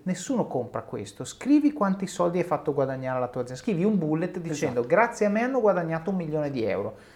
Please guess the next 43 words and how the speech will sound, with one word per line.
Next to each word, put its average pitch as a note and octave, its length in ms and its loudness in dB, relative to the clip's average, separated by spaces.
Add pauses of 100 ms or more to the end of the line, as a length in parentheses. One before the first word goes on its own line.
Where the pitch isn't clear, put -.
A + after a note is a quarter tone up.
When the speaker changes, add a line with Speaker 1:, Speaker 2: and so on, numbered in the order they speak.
(460)
Speaker 1:
Con D#4+ 280 8
questo F4+ 420 4
bullet C#3 720 0
tu C#4+ 160 8
conquisterai D#3+ 880 4
la C#3+ 140 2
curiosità F#3+ 680 4
del G#3+ 200 4
lettore C#3 720 -2 (320)
che A#3 60 8
almeno C4+ 480 4
il - 100 0
colloquio E3 580 4
te D3+ 120 6
lo B2+ 100 4
fa, G2+ 280 0
Speaker 2:
Sì, - 180 -4
sì, - 120 -20
sì. - 80 -4
Speaker 1:
e A#3 40 6
a B3 60 4
quel F4 160 6
punto G3 420 4
la G3 120 2
domanda D4 460 2
uno F3 300 4
che E3 100 -8
ti F3 140 -8
farà A#3+ 300 0
è: A#2+ 200 -6 (240)
"Hai - 80 -14
fatto F#3+ 220 -2
guadagnare E3 340 2
un E3 60 2
milione? C#3+ 340 -2
Come C#4 240 -2
hai D4 60 2
fatto?" - 400 -10
Speaker 2:
Come D#3+ 160 -6
hai C#3+ 40 -10
fatto? - 220 -8
Speaker 1:
E D#4+ 80 4
poi F#4+ 200 0